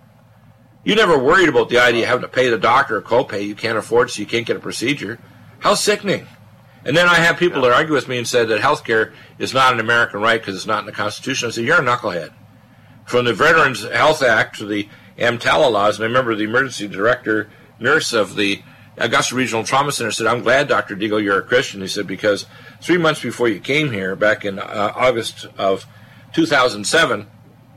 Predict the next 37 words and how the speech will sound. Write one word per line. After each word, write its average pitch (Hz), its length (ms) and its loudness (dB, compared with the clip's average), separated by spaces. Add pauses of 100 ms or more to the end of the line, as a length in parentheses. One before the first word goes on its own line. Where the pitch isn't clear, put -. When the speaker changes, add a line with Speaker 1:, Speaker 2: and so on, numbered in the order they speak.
(320)
Speaker 1:
we'd 143 200 2
have 143 220 2
to - 80 -8
strap 147 320 2
people 135 260 -2
to 107 200 -2
a 101 120 2
gurney 131 340 0
if 104 120 -8
they 120 100 -4
got 101 140 -4
a 98 40 -10
gunshot 117 520 -2
wound 113 300 -4 (400)
or 107 140 2
didn't 131 180 -2
have 123 160 0
health 131 220 2
insurance. 101 400 -4
We 98 80 -8
let 113 140 0
them 101 100 -2
bleed 131 220 -2
to - 60 -10
death 107 280 -2
or 101 60 -10
suffocate 120 540 -4
outside 107 400 -4
the 101 60 -10
doors." - 440 -2 (960)
So 165 140 2
if 156 80 4
anybody 208 380 4
thinks 156 340 0
that 117 100 -6
Doctor 139 300 2
Deagle 120 400 0